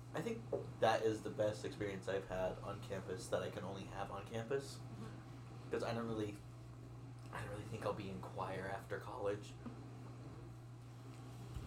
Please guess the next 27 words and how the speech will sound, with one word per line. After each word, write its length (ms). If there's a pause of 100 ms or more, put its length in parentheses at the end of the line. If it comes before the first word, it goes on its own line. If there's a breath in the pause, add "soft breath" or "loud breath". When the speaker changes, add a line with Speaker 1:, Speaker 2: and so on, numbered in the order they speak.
(140)
Speaker 2:
Good 160
Speaker 1:
But 80
Speaker 2:
answer. 600 (380)
The 80
uniquely 760 (280)
college 300
experience. 600 (280)
I 120
think 200 (260)
our 200
first 340
year 100
living 240
in 80
a 40
dorm. 420 (760 loud breath)
Speaker 1:
Yeah. 260
Speaker 2:
'Cause 160
you 120
were, 280 (240)
we 80
were 100
all 120
on 80
the 60
same 220
floor. 560